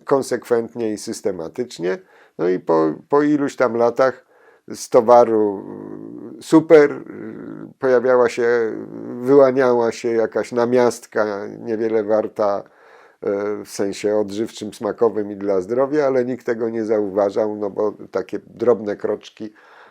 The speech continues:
to, y, kubeczki smakowe nawet nie, nie, nie potrafią uchwycić. I tutaj w Kościele po Soborze Watykańskim drugim jakby działo się podobnie.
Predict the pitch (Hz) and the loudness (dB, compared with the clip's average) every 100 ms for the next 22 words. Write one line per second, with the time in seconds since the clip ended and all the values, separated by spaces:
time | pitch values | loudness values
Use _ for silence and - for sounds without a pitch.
0 | _ - 95 101 98 110 104 98 104 110 | _ -4 -2 -2 -6 -10 -10 -12 -14 -16
1 | - - 113 117 117 - - 101 87 98 | -14 -6 4 4 4 -2 -10 -10 -4 -4
2 | 85 90 82 85 90 - 90 95 101 101 | -4 -6 -8 -10 -12 -12 -12 -12 -12 -14
3 | 101 107 101 98 101 95 98 90 - 98 | -12 -10 -10 -8 -8 -8 -10 -12 -12 -14
4 | 180 160 - 175 170 - - - _ - | -14 -14 -10 -6 -6 -8 -20 -20 _ -14
5 | 117 - 143 156 160 151 131 123 135 139 | -8 -4 -2 2 2 0 -4 -6 -6 -2
6 | 123 - 135 127 - 107 120 127 131 120 | -4 -2 -6 -6 -8 -12 -10 -10 -6 -4
7 | 117 107 123 113 98 131 127 117 135 120 | -4 -4 -6 -6 -2 2 2 2 -2 0
8 | 123 120 87 85 80 | 6 6 4 -4 -12